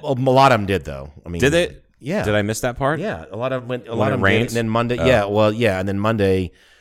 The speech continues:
Speaker 1: most people were gone 'cause remember Hendrix was playing, and most people said they missed it. But the guy said that when it was over, it really smelled. <laughs> You could see it was
Speaker 2: Yeah, when they
Speaker 1: some
Speaker 2: showed
Speaker 1: guy
Speaker 2: that, that
Speaker 1: was
Speaker 2: voiceover, the guy was like, "I walked around, and I,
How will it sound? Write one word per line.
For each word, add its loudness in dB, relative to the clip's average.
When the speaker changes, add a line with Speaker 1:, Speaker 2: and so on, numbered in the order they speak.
Speaker 1:
most 4
people -4
were -2
gone -4
'cause -14
remember -4
Hendrix -4
was -10
playing, -4
and -6
most -2
people -4
said -4
they -2
missed -6
it. -16
But 0
the -8
guy 4
said -4
that -4
when -2
it -4
was -4
over, -2
it -8
really -4
smelled. -8
<laughs> -8
You -6
could -6
see -2
it -4
was 0
Speaker 2:
Yeah, 6
when 2
they 4
Speaker 1:
some 2
Speaker 2:
showed 4
Speaker 1:
guy 2
Speaker 2:
that, -2
that 2
Speaker 1:
was 0
Speaker 2:
voiceover, 0
the 2
guy 2
was -2
like, 0
"I 4
walked 0
around, -4
and -6
I, -2